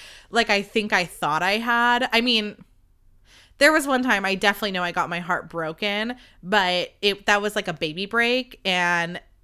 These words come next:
that took me a long time to get over, which scares me considering the fact that, you know, this was a bigger heartbreak and I would like to get over it quickly. But that's the problem, is that I'm so, like,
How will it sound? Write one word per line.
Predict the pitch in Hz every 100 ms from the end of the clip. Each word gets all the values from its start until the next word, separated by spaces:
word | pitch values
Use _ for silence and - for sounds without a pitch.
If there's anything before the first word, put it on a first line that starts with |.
| _ _
that | 208 214 254 262
took | 247 208
me | 208 185 185 - - - _
a | 175
long | 170 165 170
time | 180 - 165
to | 170
get | 165
over, | 127 151 208 277 320
which | 208 - - -
scares | - - - - - 165 160 180 233
me | 269 330 359 - - - -
considering | 220 214 - 247 226 214 190
the |
fact | - 202 165 147 - - -
that, | 180 185 165 156 151 - - - -
you | 202
know, | 185
this | 165 185 190
was | 170
a | 147
bigger | 160 214 180
heartbreak | 175 160 - 165 139 - - - - - _
and | 185 170 156 156 170 -
I | 180
would | 175
like | 180 -
to |
get | 180 165
over | 151
it | 123
quickly. | - 247 190 139
But | 185 190
that's | 220 233 -
the | -
problem, | - 208 202 135 165
is | 175
that | 190
I'm | 196 196
so, | - - 190 190
like, | 220 220 170 160